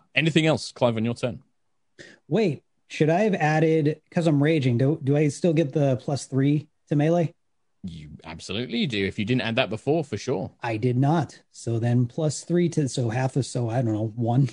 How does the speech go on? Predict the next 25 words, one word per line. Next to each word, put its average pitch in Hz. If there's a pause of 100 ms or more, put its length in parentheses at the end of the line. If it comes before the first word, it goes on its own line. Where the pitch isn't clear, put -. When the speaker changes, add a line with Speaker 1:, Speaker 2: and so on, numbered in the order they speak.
(300)
Speaker 1:
One. 101 (340)
Speaker 2:
Yeah. 185
Speaker 1:
Still, 139
there 143
is 139
just 160
this 143
thin 208
s-, - (140)
strand 175
of 135
shadowy 143
creature 143
left. 117 (240)
Like, 123
this 127
tiny, 175 (220)
thin, 156 (120)
flickering 156
shadow 139
being 120
is 98
still 139
in 127
place. 92